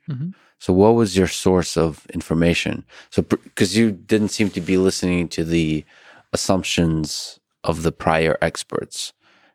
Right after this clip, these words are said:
Speaker 2: You were just taking on the problem in a very pragmatic, uh, perspective. So what was, uh, how did you learn about the Middle East? How did you learn about,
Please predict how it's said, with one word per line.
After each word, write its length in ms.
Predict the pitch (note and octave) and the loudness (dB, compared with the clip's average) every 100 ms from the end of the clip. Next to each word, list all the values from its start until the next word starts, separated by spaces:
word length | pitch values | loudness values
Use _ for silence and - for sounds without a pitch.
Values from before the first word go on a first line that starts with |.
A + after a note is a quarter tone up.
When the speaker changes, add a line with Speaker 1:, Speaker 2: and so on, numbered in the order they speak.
| - | -2
Speaker 2:
You 100 | E2 | 0
were 40 | |
just 400 | D#2+ E2+ - - _ _ _ _ _ _ _ _ _ _ - | 2 0 -2 -8 _ _ _ _ _ _ _ _ _ _ 0
taking 280 | F#2 F#2+ | 0 4
on 140 | F2+ F2 | 4 4
the 80 | E2+ | 2
problem 680 | F2+ E2+ D#2+ E2+ E2 D#2 - _ _ - | 2 2 2 -2 -2 -4 -8 _ _ -8
in 100 | F2 | -6
a 40 | |
very 300 | D#2 D#2+ E2 | -4 0 -2
pragmatic, 580 | D#2 E2 D#2 D#2+ D2+ D2+ _ _ _ _ _ _ _ _ _ - | 0 -6 -4 -2 -2 -4 _ _ _ _ _ _ _ _ _ -14
uh, 420 | D2 D2 B1+ A1+ - | -8 -6 -6 -10 -12
perspective. 520 | E2+ - F#2+ - D#2+ | -10 -2 -2 0 -4
So 260 | - E2+ D2+ - - - | -2 -2 -2 -6 -20 -6
what 140 | F#2+ G2 | 2 4
was, 340 | F#2+ E2+ D#2 | 4 2 0
uh, 480 | F2 E2+ E2 D#2+ D#2 _ _ | 0 2 0 -4 -8 _ _
how 120 | - | -2
did 80 | G3 | 2
you 80 | G3 | 2
learn 380 | F#3+ G2 E2+ D2 _ - | 4 2 2 -4 _ -10
about 220 | E2+ F2+ | 0 0
the 60 | F#2 | 2
Middle 240 | F#2+ F2+ | 2 4
East? 220 | F2+ E2 - | 4 2 0
How 120 | F2+ | 0
did 140 | F2+ | 2
you 80 | F2 | 0
learn 280 | F2+ F2+ E2+ | 2 2 0
about, 440 | D#2 D#2+ D#2 - | 2 2 2 0